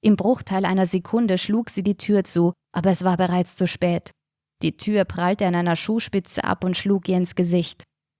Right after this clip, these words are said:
Ihr wurde schwarz vor Augen. Sie fiel auf den kalten Fliesenboden, spürte einen dumpfen Schmerz auf ihrem Hinterkopf. Sie schrie, aber alles blieb still.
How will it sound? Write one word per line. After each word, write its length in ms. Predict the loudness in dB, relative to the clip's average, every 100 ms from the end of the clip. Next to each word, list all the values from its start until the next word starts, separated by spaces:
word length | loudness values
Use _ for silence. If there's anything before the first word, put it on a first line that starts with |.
| _
Ihr 160 | 0 4
wurde 240 | 4 2
schwarz 480 | 0 0 0 -2 -6
vor 240 | -4 0
Augen. 380 | 0 2 0 -2 -8 _ _ _ _
Sie 220 | -4 -4
fiel 300 | 0 2 2
auf 160 | 0
den 160 | -2 -2
kalten 440 | 0 0 2 0
Fliesenboden, 840 | -2 0 0 2 0 2 2 2 0 -2 _ -14
spürte 440 | -2 2 2 2
einen 260 | 2 2 2
dumpfen 380 | 0 2 -2
Schmerz 440 | 0 0 0 0 0
auf 140 | 0
ihrem 200 | 0 2
Hinterkopf. 680 | 0 0 -4 0 -2 -2 -16 _ _ _ _
Sie 160 | -8 -6
schrie, 400 | -2 0 0 -2 _ _ -6
aber 200 | -4 -2
alles 280 | -2 -2
blieb 220 | -4 -6 -6
still. 420 | -4 -2 -2